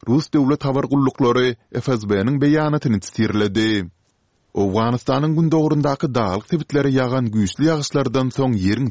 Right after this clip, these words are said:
süýşmegi netijesinde azyndan beş adam öldü, başga da ýigirme adam ýa gabaldy,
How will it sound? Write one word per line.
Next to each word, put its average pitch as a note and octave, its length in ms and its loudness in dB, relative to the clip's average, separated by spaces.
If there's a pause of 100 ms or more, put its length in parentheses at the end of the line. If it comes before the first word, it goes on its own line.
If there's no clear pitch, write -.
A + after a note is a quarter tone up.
süýşmegi G#2+ 460 0
netijesinde C3 840 0 (140)
azyndan G2 720 0
beş B2 300 0
adam A2+ 320 0
öldü, G2 480 0 (200)
başga G#2+ 340 -2
da G#2+ 100 0
ýigirme G2+ 520 0 (160)
adam C3 240 -2 (280)
ýa B2+ 200 0 (100)
gabaldy, B2 720 0